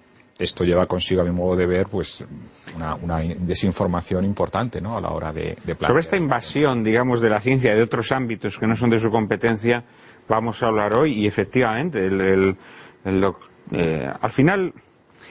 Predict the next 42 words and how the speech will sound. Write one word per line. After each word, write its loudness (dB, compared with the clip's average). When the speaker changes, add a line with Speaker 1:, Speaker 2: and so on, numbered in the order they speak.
Speaker 2:
claro, 2
esta -2
ciencia -2
salida 0
de 0
madre 0
o 2
esta, -4
esta, -2
este, 2
esta 0
idolatría 2
de 2
la 0
ciencia, 0
claro, 0
es, -2
es 0
un, 4
es -2
un 4
sucedáneo 0
de 0
la 0
religión 0
y -2
al -2
final -2
ese 0
científico 0
que -2
se -2
sale 0
de 0
madre 0
o -6
que -6
invade 2
ámbitos -4
que -2
no 0
son -2